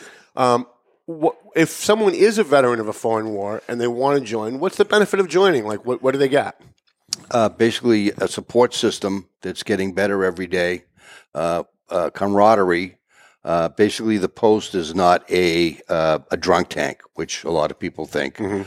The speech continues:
Speaker 2: Uh, it, oh, it's good for overpouring cheap drinks and everything else. It's a lot more, uh, than that. And we're starting,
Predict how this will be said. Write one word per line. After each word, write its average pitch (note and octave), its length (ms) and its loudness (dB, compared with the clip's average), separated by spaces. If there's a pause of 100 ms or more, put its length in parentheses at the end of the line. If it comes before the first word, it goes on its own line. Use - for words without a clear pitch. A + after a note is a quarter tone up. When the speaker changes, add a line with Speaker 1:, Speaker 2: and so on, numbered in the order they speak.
(220)
Speaker 2:
Uh, D2+ 340 0
it, - 180 -8
oh, E2 180 2
it's D#2+ 120 -4
good G#2 180 2
for F#2+ 180 -2
overpouring F2+ 720 2
cheap E2+ 260 -8
drinks E2+ 300 -2
and F2 100 -2
everything D#2 300 -2
else. D#2+ 240 0
It's F2+ 180 -6
a E2 60 -2
lot F2 280 2
more, E2 440 0 (520)
uh, E2 200 0
than G2 260 2
that. D2 360 0 (360)
And D#2+ 140 -6
we're D#2 100 -2
starting, E2+ 480 0